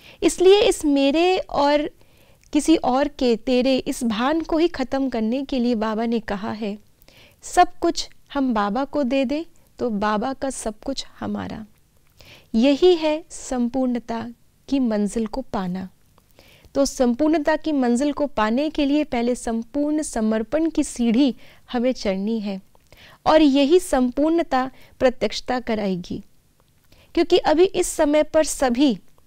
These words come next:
कहीं ना कहीं श्रेष्ठता के लक्ष्य को दुनिया के हिसाब से पाए हुए हैं। कोई पोजीशन में श्रेष्ठ होगा हमसे, कोई किसी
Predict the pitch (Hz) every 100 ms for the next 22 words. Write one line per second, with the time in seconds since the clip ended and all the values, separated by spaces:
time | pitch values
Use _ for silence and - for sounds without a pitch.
0 | _ - - - 320 339 381 370 330 294
1 | 254 302 - - - - 294 294 - -
2 | 311 302 311 - - - - 302 285 262
3 | - - 285 269 277 226 254 285 349 339
4 | 294 277 269 254 - 285 - 226 233 226
5 | 226 233 226 233 - - - 320 330 -
6 | - 214 214 - 285 277 285 - 262 269
7 | - 262 240 247 240 240 - 240 233 -
8 | _ _ _ _ _ _ _ _ _ _
9 | _ _ _ - 349 370 349 339 - 339
10 | 339 339 -